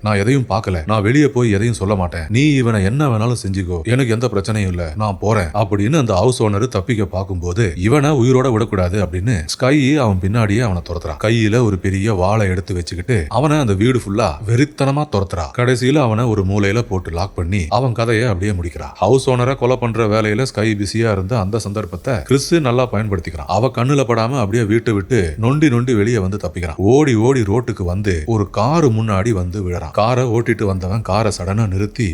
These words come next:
கிறிஸ காப்பாத்தி அவனோட கார்ல உட்கார வைக்கிறான். "என்னப்பா நடந்தது?"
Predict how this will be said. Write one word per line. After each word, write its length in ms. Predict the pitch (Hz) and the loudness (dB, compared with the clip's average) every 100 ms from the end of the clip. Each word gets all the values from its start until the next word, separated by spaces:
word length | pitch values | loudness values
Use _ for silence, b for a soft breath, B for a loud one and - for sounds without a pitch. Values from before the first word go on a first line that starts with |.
| 113 | 2
கிறிஸ 200 | 117 - | 0 2
காப்பாத்தி 680 | 120 98 104 95 87 113 82 | 0 0 0 -2 0 0 2
அவனோட 380 | 123 139 120 135 101 | 2 2 0 0 -2
கார்ல 280 | 107 95 | -2 -2
உட்கார 320 | 110 85 104 95 | -2 -2 -2 -2
வைக்கிறான். 280 | 82 73 78 | -4 -8 -4
"என்னப்பா 420 | 101 156 151 120 | 0 2 2 0
நடந்தது?" 580 | 95 120 92 117 82 | 0 0 0 -2 -4